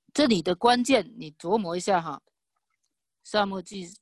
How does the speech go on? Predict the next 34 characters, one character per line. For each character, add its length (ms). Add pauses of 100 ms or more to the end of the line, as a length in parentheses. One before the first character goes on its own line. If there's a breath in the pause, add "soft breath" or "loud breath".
(120)
二 100
十 120
三 360
章 340 (1700)
十 460
五 300
到 400
十 420 (120)
八。 280 (340)
好， 340 (240)
你 100
看 200
哈， 260 (500)
这 120
个 300 (540)
到， 180 (320)
在 220
这 160
个 160
十 200
六 220
节， 280 (140)
他 160
说 180
：“扫 380
罗 180
的 120
儿 200
子 200
约 140
拿 160
单 200
起 240
身， 300